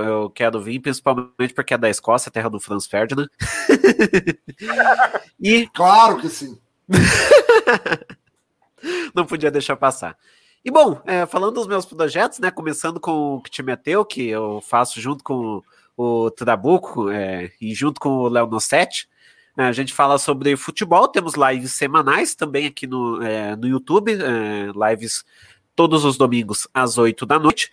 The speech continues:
Speaker 1: falando sobre a semana futebolística. Estamos preparando mais alguns, é, projetos aí pela frente, né, relacionados também ao futebol. E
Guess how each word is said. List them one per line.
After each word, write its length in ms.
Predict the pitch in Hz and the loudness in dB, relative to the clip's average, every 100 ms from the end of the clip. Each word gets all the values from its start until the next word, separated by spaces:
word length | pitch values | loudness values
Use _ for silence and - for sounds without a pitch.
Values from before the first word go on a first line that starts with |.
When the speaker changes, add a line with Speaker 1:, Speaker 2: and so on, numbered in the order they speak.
| _ _ - | _ _ -4
Speaker 1:
falando 480 | 269 240 208 208 | 0 4 4 2
sobre 440 | 220 - 202 220 208 | 0 0 0 0 -4
a 100 | 190 | -6
semana 480 | - - 175 147 143 | -6 -8 -4 -2 -4
futebolística. 720 | - 196 214 180 226 - 196 | -4 2 2 4 0 -2 -6
Estamos 600 | - 196 208 196 165 151 | -2 -2 -2 -4 -4 -8
preparando 840 | - 151 147 131 131 123 117 107 | -2 -2 0 0 0 -2 -4 -6
mais 300 | 107 127 160 | 0 0 2
alguns, 480 | 151 127 131 123 - - _ _ - | 0 -2 -4 -4 -10 -18 _ _ -2
é, 440 | 110 107 101 98 98 - | 0 2 0 -2 -6 -4
projetos 560 | 123 117 120 143 - 113 | 0 2 4 2 0 0
aí 180 | 113 123 | 0 -2
pela 220 | 110 104 | 0 0
frente, 420 | - 117 151 - | 0 -2 -2 -2
né, 160 | 123 120 | -2 -2
relacionados 680 | 110 101 98 104 101 98 - | -2 -2 -2 -6 -8 -8 -8
também 300 | - 95 95 | -8 -6 -8
ao 60 | 95 | -8
futebol. 500 | - - 127 156 196 - - _ - | -12 -2 2 2 0 -12 -20 _ -6
E 260 | 196 240 | -2 -2